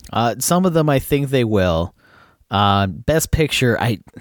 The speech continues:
I, I'm willing to be surprised by it, but, uh, I, I, I really want Coda to win.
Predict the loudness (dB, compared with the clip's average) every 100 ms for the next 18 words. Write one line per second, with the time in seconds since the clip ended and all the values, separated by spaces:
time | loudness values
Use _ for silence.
0 | -20 -20 -20 _ _ -2 0 0 0 -2
1 | -2 0 2 2 2 2 0 -2 -2 0
2 | 2 0 0 -2 -2 -2 -4 -8 -14 -20
3 | -20 _ _ _ -4 -2 0 -2 -4 -2
4 | 0 0 0 -4 -10 _ _ -2 0 0
5 | -2 -10 -8 -4 -2 -2 -4 -6 -2 -2
6 | 0 -2 -2 -2 -6